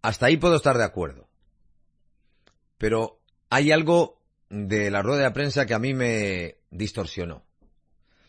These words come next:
Me dejó como, como falto ya, o no de justificaciones hacia la defensa de Quique, que en principio la gran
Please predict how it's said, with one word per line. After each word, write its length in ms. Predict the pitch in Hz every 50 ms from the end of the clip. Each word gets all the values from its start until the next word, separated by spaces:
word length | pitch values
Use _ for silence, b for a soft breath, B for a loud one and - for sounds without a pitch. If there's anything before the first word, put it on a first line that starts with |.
| b b b b b b
Me 120 | 101 107
dejó 220 | 113 110 - 139
como, 600 | 123 165 156 151 147 139 135 127 117 - - - _ _ _ _ _ _ _ _ _ _ _ _ _ _ _ _ _ _ _ _ _ _ _ _ _ _ _ _
como 280 | - 120 113 120 107
falto 480 | - - 139 151 160 151 110 - 151 143
ya, 420 | 135 143 147 151 156 156 143 - -
o 360 | 120 120 113 110 - - _ _ _ _ b b b b b b b
no 200 | - 104 120 143
de 80 | 165 170
justificaciones 1040 | - 151 139 - 131 110 - 117 - 120 104 - 120 135 135 131 123 110 - - - _ _
hacia 320 | - 107 107 - 107 113 110
la 80 | 110
defensa 460 | 104 101 92 - 117 117 107 - 120 104
de 140 | 98 90
Quique, 440 | - - 110 92 - 85 78 71 - _ _ _ _ _ _ _ _ _ _ _ _ _ _ _ _ _ _ _ _ _ _
que 100 | - 117
en 60 | 110
principio 720 | 95 110 104 95 - 127 117 95 135 143 139 135 - - _ -
la 200 | 92 92 90 87
gran 420 | 90 98 107 117 117 117 117 -